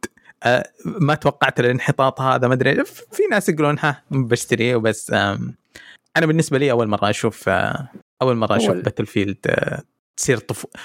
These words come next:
Speaker 1: مو طفولي، تصير صايد الجو أكثر من إنها
Speaker 2: إيه.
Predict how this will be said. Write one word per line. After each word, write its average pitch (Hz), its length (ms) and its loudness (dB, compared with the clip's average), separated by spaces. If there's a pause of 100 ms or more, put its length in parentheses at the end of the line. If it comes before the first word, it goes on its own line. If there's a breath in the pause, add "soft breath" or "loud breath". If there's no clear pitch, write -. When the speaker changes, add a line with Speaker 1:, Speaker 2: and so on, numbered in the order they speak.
(120)
Speaker 1:
مو 415 100 2
طفولي، - 440 0
تصير - 220 -2
صايد 139 440 0
الجو 110 420 0 (200)
أكثر 131 300 -2
من 110 160 2
إنها 107 560 0
Speaker 2:
إيه. - 80 -12